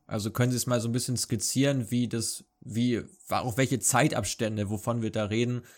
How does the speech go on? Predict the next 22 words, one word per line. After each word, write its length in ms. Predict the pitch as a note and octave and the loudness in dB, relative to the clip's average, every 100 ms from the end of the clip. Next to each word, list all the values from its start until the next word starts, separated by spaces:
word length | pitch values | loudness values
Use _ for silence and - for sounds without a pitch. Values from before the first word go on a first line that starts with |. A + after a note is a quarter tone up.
| - | -2
wann 500 | A#2 B2+ C3 - - | 2 2 0 -6 -4
die, 260 | B2 A#2 - | 0 0 0
das 220 | A#2 A2 | 0 2
erste 280 | A2 C3 B2+ | 2 2 0
Mal 120 | A#2+ | 0
ein 100 | A2 | -2
Spieler 240 | - A#2+ A#2 | -2 0 0
gescoutet 640 | A2 - A2+ C3 B2 A2+ | 0 0 0 0 -2 -2
wurde, 400 | B2 A#2+ A#2 G#2+ | 0 2 0 0
wann 160 | A#2 | -2
dann 160 | A2+ G#2+ | -2 -8
Kontakt 420 | - G#2 B2+ - | -10 -4 -4 -4
aufgenommen 420 | A#2 - A#2 A2 | -6 -6 -6 -4
wurde? 200 | G#2+ G#2+ | -2 -4
Können 220 | G#2 A2+ G#2+ | -2 -2 -2
Sie 100 | G#2+ | -2
das 120 | - | -2
mal 140 | A2 | -4
beispielhaft, 840 | - - A#2 A#2 - G#2 G#2 - - - _ _ | -2 0 2 0 -2 -2 -4 -8 -18 -20 _ _
äh, 140 | G#2 | -4
s-, 220 | G#2+ G#2 - | -2 -2 -4
ähm, 340 | G#2 G2+ G2+ | -4 -4 -6